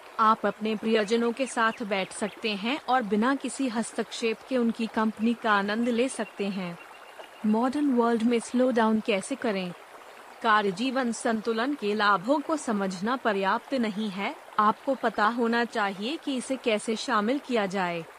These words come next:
नीचे कुछ सुझाव दिए गए हैं जो इस संबंध में आपकी मदद करेंगे। पूर्णतावाद को त्यागें। पूर्णतावाद की प्रवृत्ति आमतौर पर कई ओवरअचीवर्स के लिए कम उम्र में विकसित होती है।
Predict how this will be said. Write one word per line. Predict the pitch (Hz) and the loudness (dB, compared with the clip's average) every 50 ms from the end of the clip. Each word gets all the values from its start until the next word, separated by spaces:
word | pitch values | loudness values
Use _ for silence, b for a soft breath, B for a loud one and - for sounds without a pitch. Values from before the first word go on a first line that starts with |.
| - - - - - 233 | -20 -20 -20 -12 -4 -2
नीचे | 220 233 247 247 - - 214 190 | 0 2 2 0 0 -2 -2 -4
कुछ | - - 208 185 - | -2 -2 -4 -4 -4
सुझाव | - - - - - 208 190 202 214 214 262 247 | -6 -10 -10 -8 -10 -10 -6 0 0 0 0 0
दिए | 226 233 226 262 | -2 -4 -4 -2
गए | 247 214 214 202 196 | -2 -2 -2 -2 -2
हैं | 214 196 214 247 277 | -2 -2 -2 -2 -2
जो | 247 262 269 277 | -2 0 0 0
इस | 294 - | -2 -4
संबंध | - - - 226 202 196 190 196 202 226 233 262 | -6 -4 -4 -2 -2 0 0 2 2 2 2 2
में | 277 285 285 269 | 2 2 2 4
आपकी | 226 202 202 - - 269 277 | 4 2 2 0 -2 -4 -2
मदद | 262 240 214 196 202 247 262 - - | 0 0 0 0 -2 -4 -6 -4 -4
करेंगे। | 254 226 196 190 185 180 175 170 156 143 - - - - - - - - - - - - - - | -2 -2 -2 -2 -4 -4 -4 -6 -6 -8 -10 -16 -20 -20 -20 -20 -20 -20 -20 -20 -20 -20 -10 -2
पूर्णतावाद | 233 226 220 220 220 202 - 220 214 196 214 220 269 262 - | 0 2 2 2 0 0 0 0 0 2 2 2 2 0 -2
को | - - 247 | -2 -2 -2
त्यागें। | 233 - 233 220 202 196 185 185 202 190 180 165 165 - - - - - - - - - - - - - - | 0 0 0 0 0 0 0 -2 -2 -2 -4 -6 -8 -12 -16 -18 -20 -20 -20 -20 -20 -20 -20 -20 -20 -8 -2
पूर्णतावाद | 233 226 220 220 214 196 - 247 240 220 208 226 247 | 0 2 2 2 0 2 0 2 2 4 2 2 0
की | - - 254 | -2 -6 -8
प्रवृत्ति | - - - 226 202 185 214 233 - - - 247 254 | -6 -2 -2 -2 -2 0 -2 -2 -2 -2 -4 -2 0
आमतौर | 240 208 208 220 220 - 233 240 269 285 | 2 2 2 2 2 0 2 2 2 0
पर | 269 - 247 240 | 0 -2 -2 -2
कई | 226 - 240 220 233 233 | 0 -2 -2 -2 2 2
ओवरअचीवर्स | 226 220 208 196 220 208 - - 233 247 208 226 247 226 233 - | 2 2 2 0 -2 -4 -4 -2 -4 -2 0 0 -2 -2 -2 -4
के | - 254 | -4 -4
लिए | 226 247 254 254 | -2 -2 -2 -2
कम | 262 - 247 262 285 | -2 -2 0 2 2
उम्र | 294 269 233 226 247 | 2 2 2 2 2
में | 240 240 262 269 | 0 0 0 0
विकसित | 240 220 214 - - - - 262 - - 226 | 0 -2 -4 -4 -6 -8 -8 -8 -8 -2 -2
होती | 220 202 190 - 220 214 | -2 -2 -2 -2 -4 -4
है। | 190 208 190 165 147 | -2 -2 -4 -4 -6